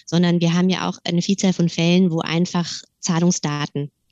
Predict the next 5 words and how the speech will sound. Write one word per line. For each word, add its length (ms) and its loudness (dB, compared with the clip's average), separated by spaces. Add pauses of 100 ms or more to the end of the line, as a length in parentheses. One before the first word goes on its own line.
abgezogen 580 -4
werden 360 -14
und 420 -10
missbräuchlich 640 -2
verwendet. 500 -4